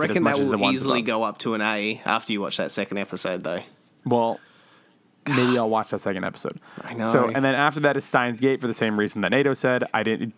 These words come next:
Speaker 1: it didn't really hook me. It was mysterious, but not, not, like, that good at hooking me overall. And then number ten is Gintama. We've talked about that a lot. So now that we've talked about our top picks, uh, before the show, I asked you about your top picks, and then I kind of, like,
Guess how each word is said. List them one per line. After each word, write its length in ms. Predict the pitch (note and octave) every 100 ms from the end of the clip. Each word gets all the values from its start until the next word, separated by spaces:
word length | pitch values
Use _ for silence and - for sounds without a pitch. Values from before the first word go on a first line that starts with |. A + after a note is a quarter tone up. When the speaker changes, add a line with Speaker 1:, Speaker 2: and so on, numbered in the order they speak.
| -
Speaker 1:
it 60 |
didn't 160 | C3+ B2+
really 140 | G#2+ G#2
hook 220 | D3+ -
me. 100 | D3
It 40 |
was 120 | B2+ -
mysterious, 460 | - C3+ C3 B2+
but 120 | -
not, 200 | G#2 G2 - _
not, 320 | A#2+ A#2 A2+
like, 240 | - G2+ A2+
that 240 | A2 G#2+
good 120 | -
at 80 | F#2
hooking 280 | - A2 G#2+
me 100 | G2
overall. 420 | F#2+ G#2 A2+ A#2 - - -
And 80 | E3+
then 80 | D#3+
number 180 | C#3
ten 200 | C3+ B2
is 100 | A2+
Gintama. 440 | F#2+ G2 F#2 F#2+ F#2+
We've 140 | F#2+
talked 260 | F2 F2+ -
about 160 | F#2 -
that 100 | -
a 80 |
lot. 240 | - A#1 - - - -
So 380 | - F3 D3+ - _ _ _ _ _ _
now 580 | C#3+ C#3+ F3 G#3 A3 G#3+ _ _ _ _ -
that 180 | C3 C3
we've 120 | B2+
talked 260 | - B2+ A#2+
about 160 | A#2+
our 120 | G#2+
top 380 | G#2+ - G#2 -
picks, 420 | - F#2+ - - - - _ _ -
uh, 180 | G#2 G#2 -
before 280 | C3 F3+ F#3+
the 60 | E3+
show, 220 | D#3 C#3+
I 120 | C3
asked 320 | A#2 A#2+ -
you 100 | B2
about 180 | A2+ G#2+
your 100 | A2
top 260 | - G#2 -
picks, 240 | G2 -
and 120 | -
then 80 | A#2+
I 80 | G#2+
kind 200 | - B2+
of, 80 | A#2+
like, 200 | A#2